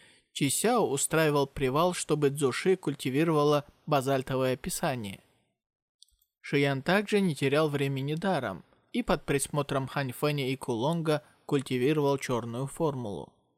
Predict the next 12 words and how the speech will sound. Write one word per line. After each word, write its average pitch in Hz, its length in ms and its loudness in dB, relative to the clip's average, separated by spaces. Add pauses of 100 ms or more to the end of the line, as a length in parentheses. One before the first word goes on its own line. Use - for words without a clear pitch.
(640)
После 147 320 2
восьми 147 340 0
дней 147 320 0
тренировок 131 800 -2 (380)
он 226 240 2
накопил 190 440 2
много 147 360 2
иньцы 190 500 0
в 139 60 -2
меридианах 131 640 0
своей 135 320 0
груди. 147 500 -4